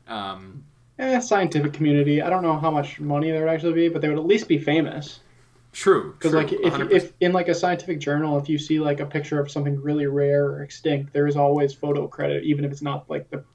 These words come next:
Speaker 2: the scientific community who took the photo.
Speaker 1: That's true. That's
Speaker 2: Um,
Speaker 1: true. I don't know how much money's in it,
Speaker 2: Yeah,
Speaker 1: but,
Speaker 2: they could at least
Speaker 1: um,
Speaker 2: get, like, interviews and stuff, probably, maybe a little bit of money.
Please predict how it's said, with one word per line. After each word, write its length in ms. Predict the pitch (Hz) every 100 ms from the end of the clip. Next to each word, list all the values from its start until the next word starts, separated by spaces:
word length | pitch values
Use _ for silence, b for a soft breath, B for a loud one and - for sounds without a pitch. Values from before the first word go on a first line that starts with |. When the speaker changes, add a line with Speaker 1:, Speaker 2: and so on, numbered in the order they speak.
| _
Speaker 2:
the 60 | 147
scientific 400 | 147 143 143 -
community 380 | 147 147 139 139
who 80 |
took 180 | 143 139
the 60 | -
photo. 280 | 143 131 127
Speaker 1:
That's 240 | 127 -
true. 360 | - 131 80 73 _ -
That's 200 | 113 -
Speaker 2:
Um, 80 | -
Speaker 1:
true. 220 | 117 87
I 120 | 101
don't 120 | 110
know 160 | 110 110
how 120 | 110
much 260 | 107 95 -
money's 400 | 113 131 110 80
in 100 | 76
it, 280 | 85 - - -
Speaker 2:
Yeah, 180 | 151
Speaker 1:
but, 60 | 147
Speaker 2:
they 100 | 175
could 140 | 180
at 40 | 190
least 160 | 196 -
Speaker 1:
um, 20 |
Speaker 2:
get, 200 | 175 -
like, 240 | 147 139 -
interviews 480 | 160 151 143 143 139
and 100 | 139
stuff, 240 | 143 147 -
probably, 520 | 147 143 143 143 143
maybe 200 | 143 143
a 80 | 139
little 240 | 147 147
bit 100 | 143
of 60 | -
money. 380 | - - -